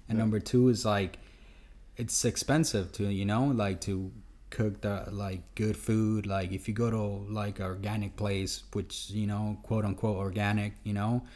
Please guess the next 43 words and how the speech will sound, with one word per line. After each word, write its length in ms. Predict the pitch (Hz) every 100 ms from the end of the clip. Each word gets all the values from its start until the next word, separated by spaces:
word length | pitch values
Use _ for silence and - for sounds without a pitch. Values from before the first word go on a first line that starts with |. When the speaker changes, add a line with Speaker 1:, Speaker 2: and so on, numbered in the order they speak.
| - - -
Speaker 1:
how 100 | -
much 240 | 120 120 117
are 80 |
you 60 | 110
gonna 160 | 104 101
spend 320 | - 123 110
compared 420 | 104 110 110 107
to 160 | - 110
buying 380 | 101 104 104 104
all 160 | 104
this 180 | 104 101
processed 720 | - 101 98 - 107 - -
chicken 280 | - 107 107
nuggets 320 | 107 104 101
at 80 | 92
Walmart? 440 | 98 117 104 92 101
You 80 |
know 100 | 104
what 100 | 104
I 60 | 101
mean? 220 | 110 113
Like, 100 | 104
you 80 | 104
can 140 | 110 107
buy 140 | 107
a 80 | 98
whole 140 | 104
pack 320 | 104 104 101
for, 120 | - 98
like, 140 | 95
I 60 | 92
guess 180 | 98 -
five 300 | - 101 101
dollars 500 | 101 113 135 151 - - - - -
compared 380 | 110 117 117 -
to 500 | - 113 113 107 - - - -
going 560 | 117 117 117 113 113 107
to 200 | - 110
Whole 220 | 113 117
Foods 340 | 113 120 113 104
and 120 | 104
buying, 420 | 104 107 107 98
like, 240 | 101 92